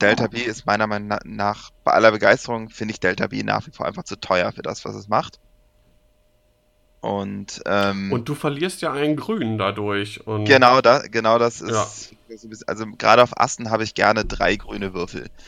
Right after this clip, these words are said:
Speaker 1: Die können sich gut verstecken, die haben, und die Jedi haben noch ihre Macht, mit denen sie auch Augen relativ häufig gut drehen können.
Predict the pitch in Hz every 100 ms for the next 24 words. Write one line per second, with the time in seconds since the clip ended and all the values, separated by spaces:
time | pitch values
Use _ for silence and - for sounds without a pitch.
0 | - - - 120 113 107 131 139 117 110
1 | 143 - 143 135 110 107 110 110 - 101
2 | 107 - - - 101 113 113 110 110 104
3 | 104 104 117 127 - 110 104 110 - 123
4 | 131 120 113 113 117 - 113 117 - 110
5 | 110 113 110 110 110 110